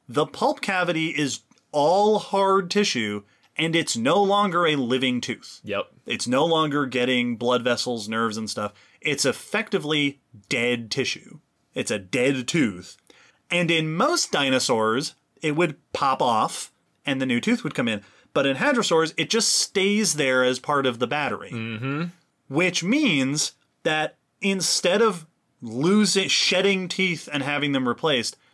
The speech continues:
Speaker 1: hadrosaurs could wear each tooth completely away.
Speaker 2: Yes.
Speaker 1: The pulp cavity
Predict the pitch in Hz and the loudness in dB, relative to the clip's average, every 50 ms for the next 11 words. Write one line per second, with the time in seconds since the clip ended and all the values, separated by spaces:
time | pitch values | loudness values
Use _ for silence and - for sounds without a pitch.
0 | _ _ _ - - 175 202 190 220 - - 196 190 185 185 180 175 - _ _ | _ _ _ -6 -4 -2 0 0 0 0 2 2 4 4 2 0 -2 -6 _ _
1 | _ - - - 175 170 156 131 113 107 120 135 139 156 170 180 185 185 - 147 | _ -12 -8 -2 -2 0 0 -2 -4 -2 0 0 2 2 4 4 2 2 2 -2
2 | 156 170 175 - - - - - 180 180 175 156 - - - _ _ _ _ _ | -4 -2 -2 -2 -4 -4 -2 -2 0 0 0 -2 -4 -8 -14 _ _ _ _ _
3 | _ - - - - 165 156 151 147 135 135 - - 139 139 147 180 196 208 185 | _ -10 -8 -4 0 0 2 0 0 -2 -6 -8 -6 -4 0 0 2 0 0 0
4 | 196 185 185 185 185 175 160 156 139 117 98 - - - - 110 107 110 - - | 0 0 2 2 2 2 2 2 0 -2 -4 -6 -8 -10 -6 -4 -4 -4 -4 -6
5 | - - - - - _ _ _ _ _ _ _ _ - 113 143 - - - - | -6 -6 -6 -6 -8 _ _ _ _ _ _ _ _ -4 -2 0 0 0 -2 -10
6 | - - - 196 208 214 208 - - - 180 180 180 180 180 160 156 127 113 101 | -10 -2 0 2 2 2 0 -4 -8 -4 -4 -2 0 0 2 0 0 0 0 -2
7 | 98 101 101 101 | -2 -4 -6 -8